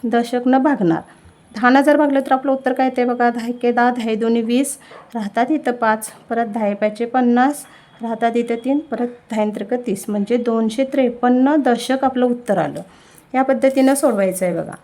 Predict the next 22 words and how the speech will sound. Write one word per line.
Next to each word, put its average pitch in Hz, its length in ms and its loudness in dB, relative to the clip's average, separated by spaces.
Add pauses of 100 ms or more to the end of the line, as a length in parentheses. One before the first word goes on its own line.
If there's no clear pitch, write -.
(360)
पहिला 247 240 6
यांची 277 320 6
बेरीज 277 360 4
करायची, 277 480 4
तीन 262 340 2
दशक 240 320 2 (220)
का 262 80 2
दिले 247 300 4
म्हणून 254 300 4
आपण 254 260 2
इथं 254 220 0 (100)
तीस 254 240 0
लिहिले. 240 360 2 (360)
दशक 240 340 -2
काढण्यासाठी 262 680 0 (240)
बेरीज 240 360 6
करून 277 280 2
आलेलं 240 320 2
उत्तराला 247 460 0
आपण 269 240 0
दहानं 302 340 4
भागलं, 185 400 -2